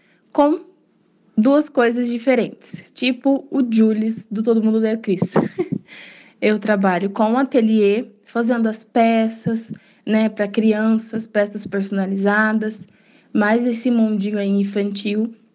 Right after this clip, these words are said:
E também trabalho no Instagram e no YouTube com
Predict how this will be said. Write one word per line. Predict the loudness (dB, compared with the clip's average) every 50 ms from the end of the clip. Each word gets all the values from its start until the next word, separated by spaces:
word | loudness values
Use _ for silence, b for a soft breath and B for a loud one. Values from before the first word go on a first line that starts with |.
| _ _ _ _ _ _ _ _ -2
E | -2
também | 0 2 0 2 2 2 2 0
trabalho | 0 -2 -2 0 2 2 2 2 0 -2 -2 -4 -8 _ _ _
no | 0 0 2 2 2 0 -2 -2 -4 _
Instagram | 2 2 2 2 0 -4 -4 -2 -2 0 0 0
e | 0
no | 0 0
YouTube | -2 -2 -4 -4 -2 -2 0 0 0 -2 -2 -4 -8 -20 _ _ _ _ _ _ _ -18 -8
com | -2 0 0 2 2 0 0 0 0 0 0 0 0 0 -2 -6 -8